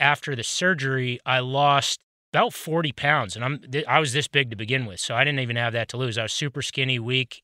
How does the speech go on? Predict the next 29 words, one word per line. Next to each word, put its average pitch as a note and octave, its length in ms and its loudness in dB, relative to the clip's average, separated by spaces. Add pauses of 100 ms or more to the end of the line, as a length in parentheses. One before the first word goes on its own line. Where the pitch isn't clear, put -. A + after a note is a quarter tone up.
and B2 300 0
just C#3 200 -2
really D#3 200 2
depressed B2+ 560 0
'cause A#2 320 -6
my B2+ 180 0
right C3+ 320 2
leg, C#3 320 2
like, A2 240 -4
basically B2+ 380 -4
shut B2 320 -4
down. B2+ 260 0
I G#2 60 -6
couldn't A#2+ 240 -6
drive A#2+ 360 0
or A2+ 120 -6
anything A#2 260 -6
like A2+ 200 -6
that, A2+ 220 -2
and A2+ 120 -8
so B2+ 140 -2
I - 20 2
was A#2+ 100 -2
super D3 240 -4
depressed C3 560 -2
and B2 220 -6 (640)
tried C#3+ 360 4
therapy C#3 480 0
again, A2+ 540 -2